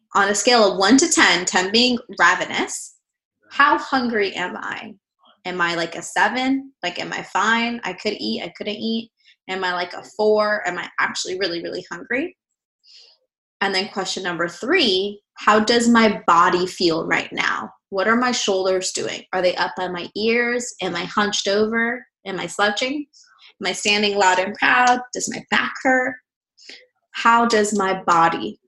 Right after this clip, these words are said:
feel right now? So the reason why these three questions are so important is, and you guys, this takes, like, fifteen, twenty seconds. This doesn't have to take five minutes, is because you're finally getting an opportunity to connect with your body.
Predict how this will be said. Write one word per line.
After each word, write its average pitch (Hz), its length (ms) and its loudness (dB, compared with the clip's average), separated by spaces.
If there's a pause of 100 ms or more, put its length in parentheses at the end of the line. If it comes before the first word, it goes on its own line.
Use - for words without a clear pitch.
(120)
feel 170 400 0
right - 220 0
now? - 240 -2
So - 160 2
the 214 120 4
reason 320 360 6
why 208 340 6
these 220 420 2
three 202 320 4
questions 175 460 -4
are 113 80 -8
so 185 240 -4
important 180 580 0 (280)
is, 185 340 -2
and 196 240 0 (420)
you 196 140 -8
guys, 185 320 2
this 208 160 -6
takes, 180 180 -4
like, 196 200 -4
fifteen, 185 360 -4
twenty 214 280 -2
seconds. 190 420 -4
This 180 140 -6
doesn't 175 260 -10
have 196 140 0
to - 200 -6
take 196 100 -6 (100)
five 254 160 2
minutes, - 680 -8 (480)
is 226 300 6
because 208 540 2
you're 196 100 -2
finally 214 500 0
getting 196 300 0
an 180 80 -2
opportunity 170 800 -4
to 208 120 -8
connect 180 440 -4
with 180 160 -8
your 175 160 -4
body. - 460 -8